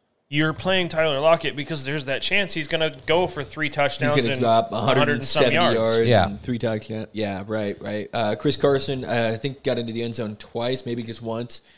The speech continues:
Speaker 2: Um, so he saved your week. You're, you're, you're not upset with that. They did start throwing him the ball again, so I like that. Carlos Hyde's running okay over there, but, um, he's in no danger of losing his job.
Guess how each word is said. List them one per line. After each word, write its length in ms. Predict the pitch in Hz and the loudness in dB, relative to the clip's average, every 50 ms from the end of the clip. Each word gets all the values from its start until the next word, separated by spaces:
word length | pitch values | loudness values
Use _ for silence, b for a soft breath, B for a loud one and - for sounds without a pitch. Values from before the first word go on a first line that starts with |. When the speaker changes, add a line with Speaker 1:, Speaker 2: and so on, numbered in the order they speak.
| b b b b | b b b b
Speaker 2:
Um, 200 | - 113 113 110 | -4 -4 -2 -2
so 160 | 107 - 135 | 0 2 2
he 140 | 123 123 123 | 2 2 2
saved 280 | - - 160 151 143 120 | 4 6 6 6 6 4
your 100 | 117 120 | 0 0
week. 420 | 113 123 131 131 117 113 110 - - | 0 0 0 0 -2 -4 -6 -8 -6
You're, 180 | 120 123 120 107 | -4 -4 -4 -4
you're, 240 | 101 120 123 120 | -4 -4 -4 -4
you're 240 | 113 104 104 120 123 | -6 -6 -8 -8 -6
not 180 | 127 123 117 95 | -4 -4 -4 -4
upset 340 | 101 107 - - 120 117 107 | -6 -4 -2 -2 -2 -2 -2
with 120 | - - | -2 -2
that. 260 | 113 107 107 107 101 | 0 0 0 0 0
They 80 | 110 113 | -2 -4
did 200 | 110 120 117 113 | -2 -2 -4 -2
start 280 | - - 135 123 113 | 0 0 0 0 0
throwing 200 | 123 131 120 113 | 0 -4 -4 -4
him 120 | 120 120 113 | -4 -4 -4
the 80 | 107 | -4
ball 280 | 104 107 104 104 107 110 | -2 -2 0 0 0 0
again, 300 | 110 107 113 113 113 113 | -2 -4 -6 -8 -8 -8
so 140 | - - 104 | -8 -8 -6
I 40 | 101 | -4
like 260 | 104 107 107 107 - | -4 -4 -4 -4 -4
that. 340 | 110 110 110 113 110 - b b b b b b b | -4 -2 -2 -2 -4 -6 b b b b b b b
Carlos 380 | - 131 123 123 123 123 120 - | -2 0 0 0 0 0 -2 -2
Hyde's 320 | - 117 120 120 120 113 | 0 0 2 2 0 0
running 260 | 113 117 117 117 113 107 | 0 0 0 0 0 -2
okay 360 | 107 104 - 117 113 113 117 | -4 -4 -4 -2 2 4 4
over 180 | 117 113 117 | 4 4 2
there, 280 | 113 117 117 117 117 117 117 - _ _ _ - | 2 2 2 2 2 0 -4 -8 _ _ _ -10
but, 280 | 104 104 101 98 - - - 110 | -8 -8 -8 -8 -10 -12 -14 -12
um, 640 | 113 107 104 101 101 98 98 101 101 101 101 92 - _ _ _ _ _ _ _ | -10 -8 -8 -6 -8 -8 -8 -8 -10 -10 -12 -14 -16 _ _ _ _ _ _ _
he's 260 | - 113 120 120 110 113 | -14 -12 -10 -10 -8 -8
in 180 | 110 107 107 | -8 -8 -8
no 140 | 107 110 107 | -6 -6 -6
danger 320 | 101 104 107 104 104 110 | -6 -6 -6 -6 -6 -8
of 80 | 104 101 | -8 -6
losing 260 | 98 101 101 104 107 101 | -6 -8 -8 -8 -8 -10
his 100 | 104 - | -10 -8
job. 360 | - 110 104 104 101 101 110 | -8 -8 -6 -6 -8 -10 -12